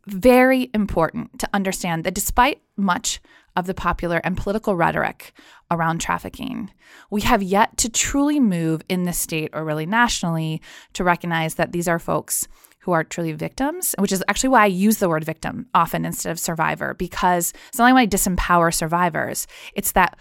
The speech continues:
we are often in a fight for our clients' lives to get them viewed as victims in, within the criminal legal system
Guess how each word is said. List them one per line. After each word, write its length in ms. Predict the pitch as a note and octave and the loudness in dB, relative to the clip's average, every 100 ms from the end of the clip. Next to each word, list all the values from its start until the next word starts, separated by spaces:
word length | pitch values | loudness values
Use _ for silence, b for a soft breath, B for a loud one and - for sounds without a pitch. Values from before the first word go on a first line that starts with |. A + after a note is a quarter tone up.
| b b | b b
we 140 | G3+ | -2
are 120 | A#3+ - | 0 -2
often 240 | F#3+ F3+ | -2 -4
in 140 | - E3+ | -6 -8
a 60 | |
fight 380 | D#3 - F3 - | -6 -2 -2 -2
for 120 | - | -4
our 100 | - | -4
clients' 420 | - - E3 D#3+ - - | -6 -6 -6 -8 -12 -8
lives 640 | E3+ F3 D#3 - - - B B | -4 -2 -2 -4 -10 -12 B B
to 80 | - | -8
get 220 | F3 G3 G#3 | 0 0 0
them 240 | F#3+ F3+ E3+ | -2 -2 -4
viewed 380 | E3+ E3+ E3 D#3+ - | -8 -4 -2 -4 -2
as 300 | E3 D#3+ - b b - | -2 -2 -4 b b -2
victims 460 | A#3 - E3+ D#3+ | -2 0 -2 -2
in, 180 | D#3+ D#3 - - | -6 -6 -10 -12
within 260 | F3 - E3 | -8 -6 -6
the 80 | |
criminal 340 | D#3+ - E3 D#3+ | -6 -8 -6 -6
legal 220 | D#3+ D#3 | -6 -8
system 460 | - D#3+ E3 D#3+ | -8 -8 -6 -6